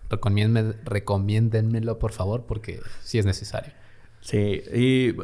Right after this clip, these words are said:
Speaker 2: ajá, justo. Eh, pues sí, creo que sí está chido eso, ¿no? De,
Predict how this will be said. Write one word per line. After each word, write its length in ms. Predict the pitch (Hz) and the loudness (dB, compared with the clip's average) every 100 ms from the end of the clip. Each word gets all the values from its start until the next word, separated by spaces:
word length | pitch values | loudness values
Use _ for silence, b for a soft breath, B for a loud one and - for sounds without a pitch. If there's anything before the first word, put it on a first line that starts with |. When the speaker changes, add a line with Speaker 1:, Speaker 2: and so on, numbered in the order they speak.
| - 123 | -6 -8
Speaker 2:
ajá, 280 | - 113 113 | -6 -6 -6
justo. 400 | 113 - - - b b b b b b - | -6 -8 -12 -14 b b b b b b 4
Eh, 640 | 135 123 117 113 110 - - | 8 10 8 6 0 -2 -6
pues 140 | 175 | -6
sí, 340 | 139 175 185 - - - - - - 151 - | -2 -2 -4 -8 -20 -20 -20 -20 -16 -16 -4
creo 160 | - 208 | 8 8
que 100 | 320 | 8
sí 120 | - | 2
está 200 | 240 262 | 0 0
chido 300 | 247 269 226 | 4 4 4
eso, 240 | 339 196 131 | 0 0 0
¿no? 220 | 127 170 | 0 -2
De, 440 | 143 107 76 - | -2 -2 -4 -10